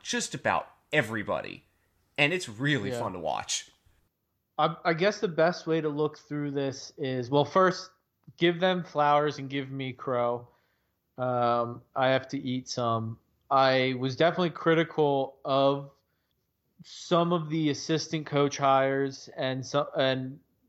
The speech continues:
Speaker 2: main-, and mainly how def-, they were going about defense and some of that. I think it's been a good f-, fit between what Zito wants and kind of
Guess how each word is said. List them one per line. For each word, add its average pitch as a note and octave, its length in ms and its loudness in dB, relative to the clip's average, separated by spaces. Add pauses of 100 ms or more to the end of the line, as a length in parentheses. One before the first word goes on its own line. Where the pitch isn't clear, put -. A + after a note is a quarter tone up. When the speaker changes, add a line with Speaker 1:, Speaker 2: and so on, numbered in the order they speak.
(420)
Speaker 2:
main-, E3 460 2
and D3 520 -2
mainly D3+ 480 0
how C#3 680 2 (720)
def-, D3 320 -6 (600)
they C3+ 220 2
were C3 200 -2
going C3+ 320 4
about C3 300 2
defense B2+ 680 -4
and B2 240 -8
some B2+ 240 -4
of A#2+ 140 -6
that. A#2+ 400 4 (1160)
I D3+ 160 4
think E3 460 0
it's D#3+ 240 -2
been D3 680 0 (320)
a C#3 100 2
good D3 380 2
f-, - 440 -20 (720)
fit D#3+ 340 4
between D3 440 -4
what C#3 180 -2
Zito D#3 580 4
wants D3+ 420 4
and C3+ 140 -8
kind C#3 240 0
of B2+ 200 -6